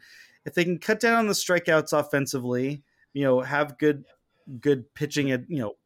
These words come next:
plans when they get up to the plate, and then the pitching just keeps holding other teams <laughs> down,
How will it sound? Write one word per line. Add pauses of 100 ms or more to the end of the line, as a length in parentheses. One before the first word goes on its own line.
(180)
plans
when
they
get
up
to
the
plate, (500)
and
then
the
pitching
just
keeps
holding
other
teams
<laughs>
down,